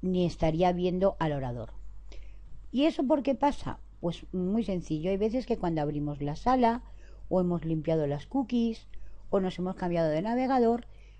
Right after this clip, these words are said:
y en donde tenemos el micrófono nos sale una dirección prohibida. Entonces le daríamos aquí, le daríamos aquí y ya podríamos estar viendo al orador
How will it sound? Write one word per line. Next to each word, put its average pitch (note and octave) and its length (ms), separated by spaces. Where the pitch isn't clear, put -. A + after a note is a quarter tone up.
y C#4+ 300
en F#3+ 140
donde F#3 200
tenemos G3+ 480
el A#3+ 80
micrófono A#3 720
nos F3+ 240
sale G3 400
una G3 300
dirección E3 420
prohibida. B2 480
Entonces G#3+ 760
le F3+ 100
daríamos D3+ 560
aquí, C#4+ 480
le E3 100
daríamos D#3 540
aquí C4+ 440
y G#3+ 160
ya A#3+ 160
podríamos A3 500
estar G3 300
viendo G3+ 380
al E3+ 160
orador A3+ 420